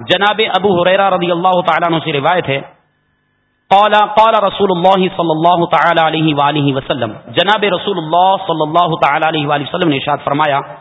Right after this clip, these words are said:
آیت المنافق ثلاث، آیت المنافق ثلاث، آیت المنافق ثلاث، منافق کی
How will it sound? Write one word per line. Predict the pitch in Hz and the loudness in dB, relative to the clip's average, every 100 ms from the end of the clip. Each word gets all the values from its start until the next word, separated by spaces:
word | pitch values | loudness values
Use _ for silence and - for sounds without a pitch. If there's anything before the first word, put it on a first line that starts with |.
| _ _ _ _ _ _ _ | _ _ _ _ _ _ _
آیت | 175 202 208 214 208 | 2 4 2 -2 -2
المنافق | 214 202 170 170 175 190 190 190 180 185 185 180 - | -2 0 0 0 2 0 0 -4 -4 -4 -4 -4 -4
ثلاث، | 156 151 151 151 - 147 113 - - _ _ _ _ _ _ _ _ _ _ _ _ - | 0 0 2 0 -2 -4 -4 -8 -18 _ _ _ _ _ _ _ _ _ _ _ _ 2
آیت | 185 196 202 196 | 2 2 -2 -2
المنافق | 208 196 156 156 165 185 185 185 180 185 185 - | -4 -2 -2 0 0 -2 -2 -6 -4 -4 -4 -4
ثلاث، | 147 143 143 147 - 151 107 - _ _ _ _ _ _ _ _ _ _ _ _ _ _ _ _ _ _ 143 | -2 0 0 -2 -2 -4 -4 -12 _ _ _ _ _ _ _ _ _ _ _ _ _ _ _ _ _ _ 0
آیت | 170 196 202 202 | 2 2 -2 -2
المنافق | 202 175 165 160 180 180 185 180 190 185 - | -4 0 0 0 -2 -2 -6 -4 -6 -4 -4
ثلاث، | 156 151 156 143 165 120 92 _ _ _ _ _ _ | -2 0 -2 -2 -4 -4 -8 _ _ _ _ _ _
منافق | 123 160 190 214 - 247 - | -2 0 0 0 -2 -8 -6
کی | 214 | -6